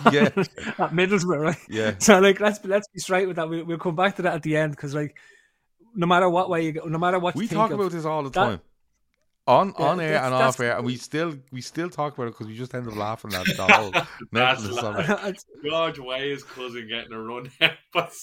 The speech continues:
Speaker 1: Ali Dia, yeah. Uh, like, let's,
Speaker 2: I
Speaker 1: let's
Speaker 2: have
Speaker 1: be,
Speaker 2: a few,
Speaker 1: let's
Speaker 2: I
Speaker 1: be
Speaker 2: have a
Speaker 1: straight.
Speaker 2: few here ready for you. Yeah, go on.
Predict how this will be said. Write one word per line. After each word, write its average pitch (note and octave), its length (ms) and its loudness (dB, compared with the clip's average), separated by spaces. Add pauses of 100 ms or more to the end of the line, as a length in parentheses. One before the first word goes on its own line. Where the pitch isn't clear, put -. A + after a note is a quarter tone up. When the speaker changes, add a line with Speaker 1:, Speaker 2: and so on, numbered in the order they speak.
(140)
Speaker 1:
Ali A#3+ 240 2
Dia, G3+ 340 6
yeah. F3+ 260 0
Uh, F3+ 280 -10
like, G3 160 0 (120)
let's, A#3 200 -2
Speaker 2:
I C#3 100 4
Speaker 1:
let's D#3+ 140 4
Speaker 2:
have F#3+ 140 2
Speaker 1:
be, G#3+ 40 -4
Speaker 2:
a F#3+ 40 -6
few, G#3 100 -8
Speaker 1:
let's - 120 0
Speaker 2:
I D#3 40 2
Speaker 1:
be - 20 4
Speaker 2:
have E3 80 2
a G3+ 40 0
Speaker 1:
straight. F3+ 160 0
Speaker 2:
few F3+ 200 -4
here D#3 160 -2
ready C#3 180 -4
for B2 120 -8
you. G#2+ 100 -6
Yeah, A#2 240 -8
go A2+ 140 -10
on. A#2 200 -8